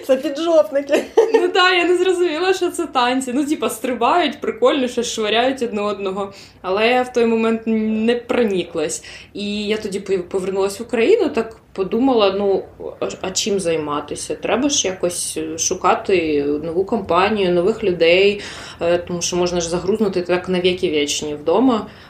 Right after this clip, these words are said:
Speaker 2: і з роботою». М, я вирішила спробувати,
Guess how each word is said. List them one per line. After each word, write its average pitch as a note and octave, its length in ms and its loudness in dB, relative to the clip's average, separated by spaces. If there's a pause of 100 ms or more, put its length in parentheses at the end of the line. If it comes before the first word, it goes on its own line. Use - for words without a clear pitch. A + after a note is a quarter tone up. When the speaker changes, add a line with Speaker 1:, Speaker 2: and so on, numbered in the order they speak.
Speaker 2:
і E3 360 -4
з D#3 60 -2
роботою». E3+ 680 2 (120)
М, D#3+ 880 -10
я A4+ 120 0
вирішила F#4 440 4
спробувати, G3 840 0